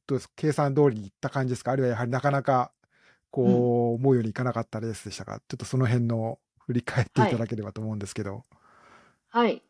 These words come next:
Speaker 2: 今回のあの、ハードロックは、あの、百、百五十人しか出れないんですよね、毎年。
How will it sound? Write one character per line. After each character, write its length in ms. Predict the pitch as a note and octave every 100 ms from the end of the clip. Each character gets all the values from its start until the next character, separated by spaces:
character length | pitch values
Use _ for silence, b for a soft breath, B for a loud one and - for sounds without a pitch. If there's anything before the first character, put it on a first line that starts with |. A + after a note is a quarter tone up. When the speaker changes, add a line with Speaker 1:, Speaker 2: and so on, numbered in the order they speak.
| _ _ _
Speaker 2:
今 200 | D#4 D#4
回 180 | C#4 A3
の 220 | G3 F3+
あ 40 | F3
の、 360 | E3+ F3 E3+
ハ 220 | G3 C4+ A3+
ー 20 |
ド 100 | F#3+
ロ 80 | E3+
ッ 40 |
ク 180 | - D#3
は、 380 | E3+ F3 D#3 - B B B B B
あ 120 | F3 E3+
の、 800 | D#3+ E3 E3 D#3 D#3 D#3 A3+ - _ _ _
百、 300 | _ - A#3+ - _ _ -
百 380 | A#3 A#3+ D#4
五 100 | D#4+
十 160 | D#4+ E4+
人 120 | G#3+
し 80 | F3+
か 100 | D#3
出 100 | E3
れ 100 | D#3
な 100 | C#3+
い 100 | -
ん 20 |
で 80 | -
す 120 | -
よ 120 | -
ね、 160 | F#3 A3
毎 180 | D#3+ D3
年。 480 | - - D3 -